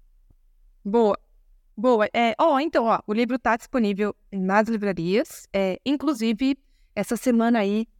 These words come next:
o pessoal me mandou foto que era o livro mais vendido da Livraria da Vila do Shopping Anália Franco,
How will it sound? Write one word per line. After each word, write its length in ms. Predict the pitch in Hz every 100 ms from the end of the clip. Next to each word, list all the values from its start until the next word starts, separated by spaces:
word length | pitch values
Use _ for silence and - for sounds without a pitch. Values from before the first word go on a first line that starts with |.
| _
o 20 | -
pessoal 260 | 214 208
me 120 | 214
mandou 240 | 214 208 202
foto 340 | - 202 -
que 140 | 208 202
era 180 | 196
o 220 | 208 - 214
livro 240 | 226 214
mais 480 | 196 190 196 262 277
vendido 400 | 311 269 302 269
da 100 | 254
Livraria 340 | 247 240 233
da 120 | 226
Vila 260 | 214 226 220
do 160 | 202 208
Shopping 420 | - 214 - 214
Anália 280 | 208 202 196
Franco, 420 | - 208 311